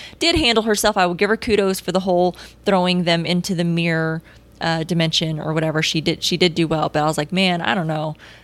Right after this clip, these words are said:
I, I think I'd want them, uh, handled by someone that they couldn't just s-, take them away from." And that just adds to,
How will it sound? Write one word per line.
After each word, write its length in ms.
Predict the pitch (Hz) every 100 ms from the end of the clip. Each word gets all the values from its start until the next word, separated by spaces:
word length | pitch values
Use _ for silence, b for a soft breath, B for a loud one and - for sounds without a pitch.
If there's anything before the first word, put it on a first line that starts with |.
| B -
I, 220 | 165 185
I 40 | 214
think 200 | 208 196
I'd 120 | 170
want 180 | 180 175
them, 260 | 165 160 - - - -
uh, 280 | 175 160 -
handled 340 | 202 208 185 170
by 120 | 170
someone 340 | - 165 160
that 100 | 165
they 80 | 160
couldn't 200 | 175 -
just 260 | 156 - -
s-, 120 | - - - -
take 200 | 160 -
them 100 | 160
away 200 | 156 151
from." 300 | - - 160 B B B B B -
And 300 | 269 277 262 - - - _ _ _ _ _ - 202
that 320 | 269 262 -
just 240 | 262 - -
adds 300 | 240 233 -
to, 500 | 262 240 226 214